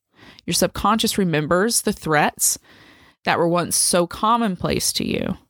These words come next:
So you have to learn how to deal with those shadows, how to identify all these, these, like, hair triggers that are gonna be everywhere for you so that you can kind of manage yourself,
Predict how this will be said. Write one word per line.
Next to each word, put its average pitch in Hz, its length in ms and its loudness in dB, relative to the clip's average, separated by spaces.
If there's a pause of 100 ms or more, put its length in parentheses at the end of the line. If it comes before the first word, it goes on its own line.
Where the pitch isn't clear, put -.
(760)
So 196 500 2
you 208 360 0
have 208 220 2
to 190 120 -2
learn 165 220 0
how 165 120 2
to 160 160 -2
deal 190 400 2
with 175 140 -2
those 160 160 0
shadows, 160 400 0
how 165 140 0
to 139 40 0
identify 190 920 0 (460)
all 160 160 2
these, 165 300 2 (300)
these, 165 240 2
like, 151 460 -2
hair 185 380 0
triggers 202 640 0
that 180 100 0
are 170 100 2
gonna 170 180 0
be 180 160 0
everywhere 185 480 2
for 196 140 -4
you 202 320 2 (320)
so - 160 -2
that 160 140 2
you 190 180 2
can 196 180 -2
kind 170 240 0
of 160 120 -4
manage 170 520 0
yourself, 185 540 0